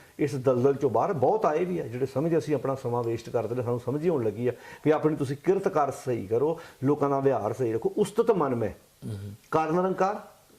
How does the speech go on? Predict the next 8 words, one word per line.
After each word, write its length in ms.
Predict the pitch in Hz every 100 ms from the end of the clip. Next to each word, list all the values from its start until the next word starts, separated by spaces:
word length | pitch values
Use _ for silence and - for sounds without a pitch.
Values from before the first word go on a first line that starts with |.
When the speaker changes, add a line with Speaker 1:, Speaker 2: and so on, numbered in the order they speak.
| - _ _ _ -
Speaker 1:
ਕਰ 200 | 185 190
ਮਨ 200 | 202 202
ਮੇਰੇ 260 | 185 170 160
ਸਤ 320 | - 131 135
ਵਿਵਹਾਰ।" 400 | 135 123 117 95 - - - -
ਤੁਹਾਡਾ 320 | - 156 180
ਮਨ 380 | 165 139 143 175
ਉਸਤਤ 680 | - 147 - 165 175 160